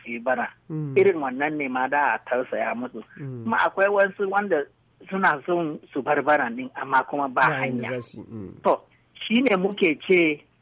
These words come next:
Speaker 1: da turanci babu political will. Yan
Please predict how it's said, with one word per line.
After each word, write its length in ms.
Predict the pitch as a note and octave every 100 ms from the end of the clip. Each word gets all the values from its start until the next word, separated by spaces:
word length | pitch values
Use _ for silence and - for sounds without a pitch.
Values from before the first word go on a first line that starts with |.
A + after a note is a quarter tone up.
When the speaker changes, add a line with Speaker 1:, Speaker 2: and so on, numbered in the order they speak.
| _ - D#3
Speaker 1:
da 80 | D3+
turanci 640 | F#3 F3+ F3 E3+ F3 A3 B2 C3+
babu 340 | E3+ F#3+ D#3
political 680 | - B2+ B2+ - - C3+ C3
will. 200 | A2 A2 _ -
Yan 760 | F#3 F#3+ G3 F#3+ F#3 F#3 F#3